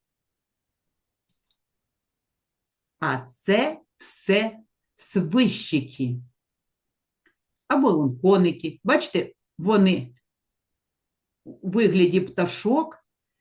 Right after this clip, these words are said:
І ось так от сюди дують, і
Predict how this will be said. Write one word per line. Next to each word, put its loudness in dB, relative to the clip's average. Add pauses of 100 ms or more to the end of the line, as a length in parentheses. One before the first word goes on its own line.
(180)
І 4
ось 6
так 0
от -2
сюди 0
дують, 0
і -6